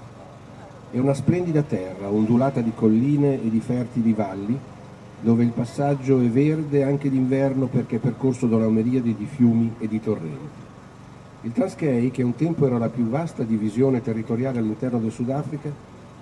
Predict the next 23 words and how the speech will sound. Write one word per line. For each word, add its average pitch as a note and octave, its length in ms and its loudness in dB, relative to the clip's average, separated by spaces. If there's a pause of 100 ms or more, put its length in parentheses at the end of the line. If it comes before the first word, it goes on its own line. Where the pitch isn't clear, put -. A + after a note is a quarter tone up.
con - 140 -4
una C3 140 4
superficie B2+ 520 0
grande A2+ 320 2
quanto A2 240 0
la G#2+ 120 2
Svizzera, C3+ 460 -2 (440)
conta D3+ 260 2
una C#3 100 0
popolazione D3 600 0
di C#3 120 -2
circa C#3 340 -2
tre E3 200 -4
milioni C#3+ 380 2
e C3 40 2
mezzo C3 240 0
di A#2+ 100 -2
abitanti, A2+ 560 -4
più G#3+ 260 2 (100)
un'esigua D3 720 -2 (380)
minoranza C3 540 0
di A2+ 240 -2
Basotho A#2 640 -4